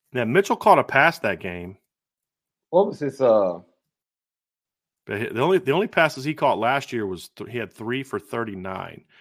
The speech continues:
Speaker 1: But I know the game you're talking about, Sean. I don't
Speaker 2: No,
Speaker 1: remember
Speaker 2: it was
Speaker 1: who it
Speaker 2: his fre-,
Speaker 1: was.
Speaker 2: it was definitely his freshman year, I believe.
Speaker 1: But I don't know what game it was. He ne-, he only caught two passes that year.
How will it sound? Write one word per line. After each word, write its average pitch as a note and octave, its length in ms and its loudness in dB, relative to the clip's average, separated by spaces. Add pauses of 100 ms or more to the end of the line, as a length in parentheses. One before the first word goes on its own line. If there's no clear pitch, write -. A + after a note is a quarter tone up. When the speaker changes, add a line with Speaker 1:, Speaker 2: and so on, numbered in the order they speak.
(340)
Speaker 1:
But C#3 100 4
I D#3 60 6
know G#3 160 4
the F#3+ 100 2
game E3+ 180 0
you're C#3 100 -2
talking D3 320 0
about, G#2+ 220 -2
Sean. G#2 340 -4
I G#2+ 120 -6
don't D#3 120 -4
Speaker 2:
No, F#3 100 10
Speaker 1:
remember F#3 120 12
Speaker 2:
it - 40 8
was G3 80 2
Speaker 1:
who A3+ 60 8
it G#3 40 6
Speaker 2:
his G3 60 0
fre-, D#3+ 120 4
Speaker 1:
was. G3+ 80 12
Speaker 2:
it G#3 100 8
was F3+ 120 0
definitely F#3 380 8
his C3+ 120 2
freshman B2 400 2
year, G#2+ 220 2
I E2+ 60 0
believe. F2+ 440 -10
Speaker 1:
But B2+ 160 0
I D3+ 100 4
don't F#3 140 0
know D#3 140 -2
what C#3 180 -2
game C3 220 -4
it G#2+ 60 -4
was. G#2+ 260 -4
He C#3 100 -10
ne-, D3 160 -6
he C#3 80 -8
only D#3+ 160 -6
caught B2 200 -4
two C3 120 -8
passes G#2+ 380 -6
that E2+ 180 -8
year. D#2+ 280 -16